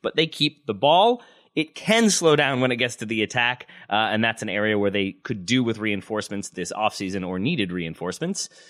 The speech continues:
Uh, but really, with the successes they had and sort of the unexpected successes they had and the evolution of Ben Olsen, uh, as a manager, this offseason was about sustaining the core and then strengthening. So let's look at what they've done and see if they did just that.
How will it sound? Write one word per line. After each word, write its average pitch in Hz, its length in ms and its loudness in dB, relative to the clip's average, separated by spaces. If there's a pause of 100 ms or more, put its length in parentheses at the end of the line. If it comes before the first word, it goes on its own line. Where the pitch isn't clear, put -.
(160)
Uh, 127 140 2
but 165 140 -6
really, 202 460 4
with 160 340 0
the 165 100 4
successes 151 540 -2
they 135 120 4
had 117 460 0
and 107 240 -2
sort 113 160 -2
of 104 80 -4
the 104 340 -4 (360)
unexpected 165 800 0
successes 113 500 -2
they 95 140 0
had 90 260 -2
and 101 100 -2
the 104 100 -2
evolution 107 440 -2
of 90 80 -6
Ben 101 160 -2
Olsen, 113 460 0 (320)
uh, 98 180 0
as 104 140 0
a 107 40 -4
manager, 123 560 0 (360)
this 170 200 4
offseason 147 420 2
was 123 120 4
about 127 280 2
sustaining 143 560 2
the 113 80 0
core 123 480 2
and 107 220 0
then 117 420 0
strengthening. 98 560 -2 (160)
So - 140 -6
let's 107 160 -4
look 113 180 -2
at - 80 -4
what 107 160 -8
they've 107 160 0
done 117 220 2
and 90 100 -6
see 92 100 -6
if 87 100 -8
they 90 100 -4
did 92 180 -4
just 95 280 -4
that. 113 280 0